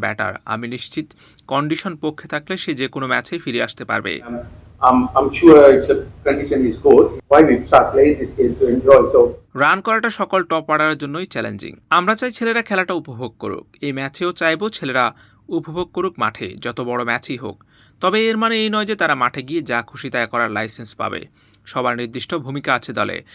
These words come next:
Speaker 1: তা পালন করার ক্ষেত্রে অবশ্যই সবার স্বাধীনতা আছে। এটা দেশের হয়ে খেলা, ক্লাবের হয়ে খেলা, সব ক্ষেত্রেই প্রযোজ্য। ফলে খেলাটা উপভোগ করাটা সবসময় আমাদের লক্ষ্য, সেই সাথে তাদের নিজের ভূমিকাটা পালন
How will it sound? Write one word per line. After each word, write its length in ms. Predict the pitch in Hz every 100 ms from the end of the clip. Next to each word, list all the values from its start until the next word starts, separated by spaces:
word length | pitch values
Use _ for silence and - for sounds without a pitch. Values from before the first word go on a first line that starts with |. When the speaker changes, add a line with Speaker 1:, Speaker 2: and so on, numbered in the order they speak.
| - - _
Speaker 1:
তা 80 | 175 175 160
পালন 200 | 165 170 170
করার 200 | 175 170
ক্ষেত্রে 220 | - 190 143
অবশ্যই 300 | 123 - 185
সবার 240 | 147 120 -
স্বাধীনতা 380 | 113 123 113 90 107
আছে। 220 | - 107 - _ _
এটা 120 | 127 117 120
দেশের 220 | 113 143 143
হয়ে 140 | 151 -
খেলা, 200 | 165 190 214 - - -
ক্লাবের 320 | 156 160 190
হয়ে 140 | 190 175
খেলা, 140 | - 151 -
সব 120 | 123 -
ক্ষেত্রেই 280 | 120 - 165 135
প্রযোজ্য। 340 | 117 107 - 82 - _ _ _ -
ফলে 160 | 147 139
খেলাটা 260 | - 143 160 160
উপভোগ 200 | 151 156
করাটা 200 | 160 156 196
সবসময় 320 | 143 - 143 131
আমাদের 180 | 117 107 107
লক্ষ্য, 300 | - - - - _ _ _ _ -
সেই 180 | 220 208
সাথে 160 | 208 220
তাদের 180 | 180 165 151
নিজের 200 | 143 139 113
ভূমিকাটা 400 | 131 135 139 135 131
পালন 180 | 127